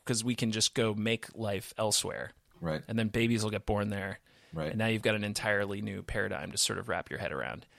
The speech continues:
Speaker 2: Yeah.
Speaker 1: And then at some point when we figure out how to bend time and go to a different star, then everything changes again. And then I guess
Speaker 2: Yeah.
Speaker 1: you sort of become aliens. You shrink, your head gets
Speaker 2: Yeah, it
Speaker 1: bigger.
Speaker 2: was your big eyes.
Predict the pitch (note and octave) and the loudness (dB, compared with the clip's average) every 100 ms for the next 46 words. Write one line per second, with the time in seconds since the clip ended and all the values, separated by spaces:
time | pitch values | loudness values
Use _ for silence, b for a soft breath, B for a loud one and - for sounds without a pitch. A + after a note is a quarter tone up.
0 | b b E3+ C3+ D3 C#3+ - D3+ C#3 D3 | b b 4 10 10 10 6 6 6 6
1 | C3+ B2+ B2+ - C3+ A#2+ A#2 A#2 - B2 | 6 2 0 0 0 2 2 0 4 6
2 | B2 A2+ - _ b b b b _ A#2+ | 6 2 -2 _ b b b b _ 4
3 | A2+ B2+ A2+ A#2 A2 A2 G#2+ G#2 A2 G#2+ | 6 4 4 2 2 0 0 -2 -2 -2
4 | F#2+ - _ - - - B2+ B2 F#2+ G#2 | -6 -10 _ 0 2 6 10 10 8 4
5 | - - _ _ _ _ _ _ _ _ | -2 -16 _ _ _ _ _ _ _ _
6 | A#2+ A2+ A2 B2 A#2 A2+ G#2+ - G#2+ G#2 | 2 4 2 0 0 0 -2 -2 -2 -4
7 | G2+ G2 G#2+ F#2+ G#2 - A#2 C#3 D3 D3+ | -6 -4 -4 -4 -8 -4 2 4 6 6
8 | D#3+ B2 C3+ C3 A#2 - - A#2 A#2 A#2 | 6 6 6 4 2 -4 -6 0 4 4
9 | B2 F2 - G#2+ - A2+ A2 - - - | 2 0 -4 0 0 2 -2 -6 -12 -12
10 | A#2 G#2+ G#2 G#2 G#2 - - _ _ _ | -8 -6 -4 -4 -2 -4 -4 _ _ _
11 | _ _ - F2+ E2 G2+ G#2 - - _ | _ _ -4 -2 -2 -2 -2 -4 -10 _
12 | _ _ _ _ F#2+ F2+ F2 F2 E2 E2 | _ _ _ _ -4 -2 0 2 2 4
13 | F2 F2 - | 2 0 -4